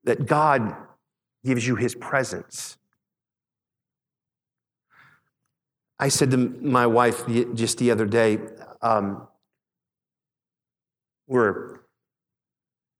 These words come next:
talking about Vision twenty twenty, and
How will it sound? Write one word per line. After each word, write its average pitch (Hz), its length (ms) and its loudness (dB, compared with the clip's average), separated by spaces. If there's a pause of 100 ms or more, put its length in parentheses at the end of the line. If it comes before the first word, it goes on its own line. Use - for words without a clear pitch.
(1080)
talking 123 260 2
about 110 240 2
Vision 110 300 -2
twenty 113 280 -4
twenty, 110 380 -2
and 92 220 -8